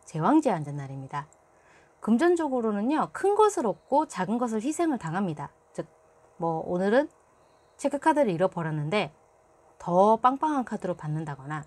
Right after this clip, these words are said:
아니면 회사에서 보너스를 받는다거나 혹은 연봉이 오른다거나, 어쨌든 금전적으로는 자잘하게 뭔가 손해를 입는데, 뭐, 그런 것도 있겠죠. 승진을 했어요.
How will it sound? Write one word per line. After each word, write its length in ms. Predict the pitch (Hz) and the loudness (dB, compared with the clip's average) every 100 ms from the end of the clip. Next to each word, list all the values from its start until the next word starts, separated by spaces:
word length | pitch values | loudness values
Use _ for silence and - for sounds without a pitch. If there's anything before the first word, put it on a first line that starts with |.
| _ - | _ -16
아니면 460 | 160 156 180 302 - _ _ _ _ _ _ _ _ _ - - | -12 -8 -2 -4 -4 _ _ _ _ _ _ _ _ _ -12 -4
회사에서 300 | 294 339 262 | 0 2 2
보너스를 480 | 311 370 440 349 277 | 0 0 0 0 0
받는다거나 580 | 147 143 139 143 - - - _ _ _ _ _ | 0 -4 -6 -10 -14 -20 -20 _ _ _ _ _
혹은 220 | 262 285 381 - | 2 4 2 2
연봉이 440 | 170 175 262 381 | 2 4 4 4
오른다거나, 640 | 254 151 170 170 151 165 - _ - _ _ _ | 4 2 -2 -4 -4 -10 -14 _ -20 _ _ _
어쨌든 300 | 170 196 214 208 | -10 -6 -4 -4
금전적으로는 1040 | 190 208 330 339 294 269 247 233 233 240 | -2 0 2 2 4 4 4 2 2 0
자잘하게 500 | - 156 196 226 208 | -2 0 2 2 2
뭔가 260 | 156 156 165 | -2 -2 -4
손해를 480 | - 294 320 269 165 | -2 4 4 4 0
입는데, 720 | 160 180 202 156 165 160 151 _ | -4 -4 -4 -4 -6 -6 -12 _
뭐, 280 | 160 160 165 | -10 -8 -8
그런 260 | - 254 339 | 2 4 6
것도 220 | 330 - | 4 -2
있겠죠. 640 | 147 180 - 160 165 156 151 - _ - _ _ _ _ _ _ _ _ _ _ | -6 -8 -4 -4 -2 -6 -12 -20 _ -20 _ _ _ _ _ _ _ _ _ _
승진을 480 | - 330 339 370 285 | 0 4 6 6 4
했어요. 400 | 254 - 151 139 | 2 -4 -8 -8